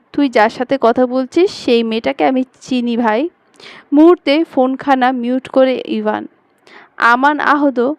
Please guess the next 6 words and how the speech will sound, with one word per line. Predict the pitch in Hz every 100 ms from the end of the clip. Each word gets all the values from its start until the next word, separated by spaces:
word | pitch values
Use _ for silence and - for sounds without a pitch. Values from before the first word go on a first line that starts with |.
| _
মনোযোগ | 226 233 240 233 247 233
দিয়ে | 220 233 277 - _ _
সিয়ামের | - 247 220 226 247
পানে। | - - - - _ _ _ _ _ _ _ _ _ _ - - _ 233
"দোস্ত, | 294 285 294 - - _ _ _ _ _ -
তোরা | 285 285 233 285